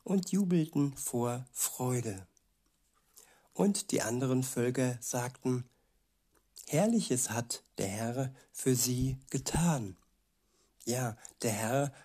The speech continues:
hat Herrliches für uns getan. Und wir waren fröhlich. Und ja, der Herr wird auch noch Herrliches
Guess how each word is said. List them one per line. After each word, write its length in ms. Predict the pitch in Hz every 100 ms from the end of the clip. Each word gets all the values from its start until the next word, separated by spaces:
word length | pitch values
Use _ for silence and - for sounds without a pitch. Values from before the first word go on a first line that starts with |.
| -
hat 200 | 131 -
Herrliches 760 | 120 127 156 143 147 139 - -
für 200 | - 123
uns 580 | - 123 127 - - - _ -
getan. 720 | 127 - - 135 117 95 - - _ _ _ _ _ _ _ _ _ _ _ _ _ _ _ _ _ _ _ _ _ _ _ _ _ - -
Und 320 | 175 214 -
wir 160 | 120 110
waren 480 | 113 123 131 131 131
fröhlich. 840 | - - 131 131 95 90 - - _ _ _ _ _ _ _ _ _ - - - _ _ -
Und 380 | 87 180 - -
ja, 340 | 127 135 147 - -
der 120 | 120
Herr 420 | 113 123 127 117
wird 460 | 113 156 165 - - - _ -
auch 320 | 131 131 -
noch 400 | 123 127 - - - - _
Herrliches 800 | - 123 123 135 - 127 127 -